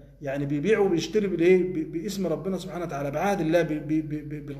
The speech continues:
بال-، بالقسم وباليمين. "الذين يشترون بعهد الله وبأيمانهم ثمنا قليلا أولئك لا خلاق لهم في الآخرة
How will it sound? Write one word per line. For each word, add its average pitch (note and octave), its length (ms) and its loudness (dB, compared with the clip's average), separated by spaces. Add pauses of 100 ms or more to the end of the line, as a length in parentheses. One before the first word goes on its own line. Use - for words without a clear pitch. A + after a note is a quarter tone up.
(140)
بال-، C#3 220 -8
بالقسم C#3+ 540 2 (320)
وباليمين. D#3 760 2 (280)
"الذين D#3+ 340 2
يشترون F3+ 460 0
بعهد F3 320 0
الله F3 280 0
وبأيمانهم D#3+ 560 0
ثمنا G3 500 2 (180)
قليلا E3+ 760 2 (440)
أولئك G#3+ 320 4
لا G3+ 200 4
خلاق G3 480 0
لهم F3+ 220 0
في C3+ 80 -12
الآخرة C3+ 460 -10